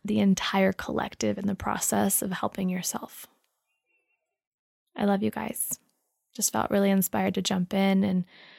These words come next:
share what's been going through my mind. Again, really releasing the pressure that I've been putting on myself of what's right and wrong and what I should and should not do right now and how I should feel and how I should act and,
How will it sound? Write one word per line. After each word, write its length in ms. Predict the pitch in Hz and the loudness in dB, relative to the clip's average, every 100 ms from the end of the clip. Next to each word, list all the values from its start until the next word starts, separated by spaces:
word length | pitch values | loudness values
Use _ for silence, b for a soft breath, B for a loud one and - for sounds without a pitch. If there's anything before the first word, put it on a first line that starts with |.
| B - | B -2
share 480 | - 214 196 190 185 | 4 6 8 6 4
what's 140 | 214 196 | 0 0
been 180 | 202 185 | 2 4
going 220 | 190 185 | 4 2
through 200 | - 185 | 2 2
my 200 | 185 180 | 4 6
mind. 380 | 185 180 180 180 | 4 4 2 2
Again, 400 | 180 180 180 180 | 0 0 2 4
really 240 | 208 202 | 4 4
releasing 460 | 190 190 190 - 185 | 4 2 2 2 2
the 100 | 175 | 2
pressure 480 | - 170 - 185 | 0 2 4 4
that 200 | 180 190 - | 2 0 4
I've 160 | 185 | 4
been 140 | 190 185 | 6 4
putting 240 | 196 185 | 4 4
on 120 | 175 | 4
myself 640 | 175 170 170 190 180 - - _ _ _ _ _ _ _ _ _ _ - - | 4 2 2 0 -2 -6 -14 _ _ _ _ _ _ _ _ _ _ -20 -14
of 180 | - 165 | -10 -4
what's 220 | 185 - | -2 0
right 300 | 185 175 180 | 4 6 6
and 160 | 165 165 | 4 4
wrong 320 | 180 175 180 | 6 6 6
and 80 | 180 | 6
what 100 | 180 | 4
I 80 | 180 | 4
should 260 | - 208 | 4 6
and 160 | 190 180 | 6 6
should 200 | - 185 | 4 2
not 240 | 185 175 | 0 -2
do 260 | - 175 175 | 0 2 2
right 240 | 175 170 | 2 0
now 320 | 180 170 170 170 | 0 0 2 0
and 140 | 175 B B B B B B | -2 B B B B B B
how 120 | - 202 | 2 4
I 60 | |
should 180 | 196 190 | 6 4
feel 240 | - 196 | 2 4
and 100 | 185 | 4
how 120 | 180 185 | 4 4
I 140 | 180 | 2
should 160 | 180 - | 0 2
act 480 | 180 180 180 185 - | 4 4 2 -2 -8
and, 340 | 214 208 | -6 -6